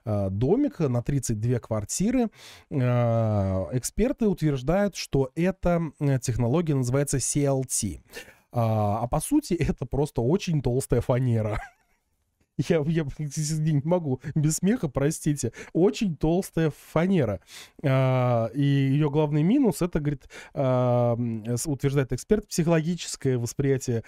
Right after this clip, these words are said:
рядовым россиянином любого деревянного сооружения в качестве избушки. И пикантные подробности, значит, то, чего, зн-, пытались вот как бы избежать, возможно, власти, а, стоимость этого жилья дороже, чем обычного.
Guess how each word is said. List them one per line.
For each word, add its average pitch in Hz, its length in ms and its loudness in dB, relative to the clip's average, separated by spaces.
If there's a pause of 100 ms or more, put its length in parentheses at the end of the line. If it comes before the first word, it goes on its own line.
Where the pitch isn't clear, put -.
(220)
рядовым 147 520 2
россиянином 196 540 2
любого 151 500 4
деревянного 135 720 2 (200)
сооружения 143 640 2
в - 60 -10
качестве 117 600 -4 (440)
избушки. 170 760 0 (340)
И 156 320 2
пикантные 170 720 0
подробности, 139 840 0 (120)
значит, 98 340 -4
то, 170 180 2
чего, 143 300 -2
зн-, 123 220 -4 (160)
пытались 131 520 -4
вот 113 220 -8
как 110 180 -6
бы 123 160 2
избежать, 135 600 -2
возможно, 113 760 -4
власти, 147 480 -2 (500)
а, 123 540 0 (640)
стоимость 175 500 0
этого 143 220 -2
жилья 175 340 0
дороже, 165 360 0
чем 147 200 -2
обычного. 110 500 -4